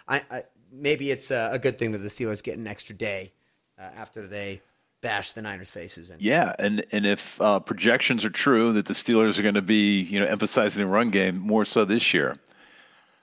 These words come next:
Speaker 2: Well, I, I'm, I agree. It's, it's a futile exercise, somewhat like the mock draft, early mock drafts, to go through this and project, uh, the final record, but let's do it.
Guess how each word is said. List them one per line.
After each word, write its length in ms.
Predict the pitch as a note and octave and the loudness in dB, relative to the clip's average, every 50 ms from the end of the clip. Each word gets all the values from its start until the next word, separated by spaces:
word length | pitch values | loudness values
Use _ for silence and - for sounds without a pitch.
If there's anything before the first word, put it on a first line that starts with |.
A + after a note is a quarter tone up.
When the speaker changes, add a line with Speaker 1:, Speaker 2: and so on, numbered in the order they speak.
| _ _ _ _ _ _ _ _ _ _ _ _ - | _ _ _ _ _ _ _ _ _ _ _ _ 2
Speaker 2:
Well, 120 | - C3+ - | 2 4 4
I, 140 | D3+ D#3+ - | 4 2 4
I'm, 220 | - D3 C#3+ C#3 - | 4 2 2 4 4
I 100 | B2+ C3 | 4 4
agree. 460 | B2+ A2+ A2+ A2 G#2 G#2+ A#2 A2+ A#2 | 4 4 4 4 6 6 6 6 4
It's, 180 | A2+ - - | 4 4 2
it's 180 | - A#2 - - | 2 2 2 0
a 40 | G#2 | -4
futile 560 | - - D3+ C#3+ C3 C3+ B2+ A#2+ A2+ G#2 - - | 0 2 4 6 6 6 6 6 4 2 2 2
exercise, 600 | B2 A#2+ - - A#2+ A2+ - C3 A2 G#2+ G#2+ G#2 | 2 2 2 0 0 2 4 4 4 4 4 2
somewhat 300 | - - A#2+ A2 G#2 - | 2 2 2 2 2 2
like 180 | A2 G#2 - | 0 0 0
the 80 | - G2+ | -2 -4
mock 280 | F#2+ G2+ G2+ G2+ G2 - | -2 0 -2 -2 -4 -4
draft, 420 | - G#2+ G2+ G2+ G#2 G#2 G2+ - - | 0 2 4 4 4 4 2 0 0
early 280 | A2+ G#2+ G2+ G2+ G2+ | 2 2 4 4 2
mock 300 | G2 G2 G2+ G2+ F#2+ - | 2 2 2 0 0 -2
drafts, 380 | - - A2 G#2 G2+ G2+ - - | -2 0 2 4 4 4 2 0
to 40 | - | -2
go 160 | F#2 G2+ G2+ | 0 0 0
through 180 | F#2 - A2 G2 | 0 -2 -2 -2
this 200 | G2+ G2 - - | -2 -2 -2 -4
and 100 | G2 - | -6 -4
project, 600 | - F#2+ - - A2+ G2 - - - - - - - _ _ _ _ _ _ _ - - | -6 -4 0 2 2 2 2 0 -8 -20 -20 -20 -20 _ _ _ _ _ _ _ -6 -2
uh, 340 | E2 E2 E2+ E2+ D#2 A#1+ - _ _ - _ _ _ _ _ _ | 0 0 2 2 0 -2 -4 _ _ -20 _ _ _ _ _ _
the 100 | - - | -14 -8
final 340 | - - A2+ A2 A2 G2 G2 | 0 2 4 4 4 4 4
record, 360 | F#2+ G2+ G#2 - C3 A#2+ - | 4 4 4 4 2 4 4
but 160 | - - - | 2 2 4
let's 200 | A#2+ C3 - - | 2 2 2 0
do 200 | - - A2 G2+ | 0 2 4 4
it. 160 | - - - | 4 2 -2